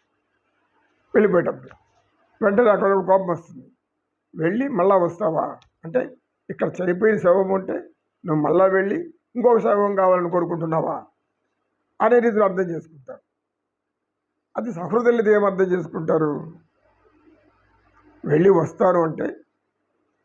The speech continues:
ఈ యొక్క కార్యక్రమానికి, అంత అంతిమ క్రియలకు అన్నిటి కోసం నేను దగ్గర ఉంటాను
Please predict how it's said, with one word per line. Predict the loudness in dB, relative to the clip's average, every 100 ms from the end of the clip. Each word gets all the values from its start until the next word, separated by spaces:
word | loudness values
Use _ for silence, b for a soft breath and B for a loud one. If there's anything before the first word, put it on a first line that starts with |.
| -4
ఈ | 2 4 4
యొక్క | 2 -2
కార్యక్రమానికి, | -4 0 2 2 2 2 0 -2 -2 -4 -4 -16 _ _ -4
అంత | -2 2 0 0 -8 _ _ -6
అంతిమ | -2 0 2
క్రియలకు | 2 2 2 2 0 -4 -10 _ _
అన్నిటి | -2 0 0 2
కోసం | 2 2 0
నేను | 0 0
దగ్గర | 0 2
ఉంటాను | 0 0 0 0 2 0 -2